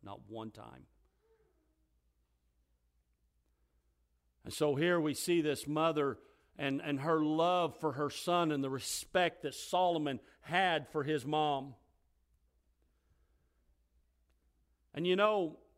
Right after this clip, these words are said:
the first five commandments that we have in the, of the Ten Commandments do with our relationship with Jehovah God.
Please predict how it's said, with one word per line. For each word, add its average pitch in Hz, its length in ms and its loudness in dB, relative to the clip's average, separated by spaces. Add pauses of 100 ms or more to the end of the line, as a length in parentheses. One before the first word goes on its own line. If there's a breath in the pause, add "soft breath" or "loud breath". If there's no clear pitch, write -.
(720)
the 147 160 -2
first 233 500 0
five 226 400 0
commandments 180 840 -2
that 139 180 -2
we 143 160 -4
have 131 400 -2 (500)
in 135 120 -4
the, 123 180 -6
of 143 180 0
the 135 80 -6
Ten 156 300 -2
Commandments 139 640 -6 (320 soft breath)
do 165 160 4
with 165 180 0
our 147 140 2
relationship 135 840 -4
with 120 160 -14
Jehovah 117 440 -8
God. 101 380 -12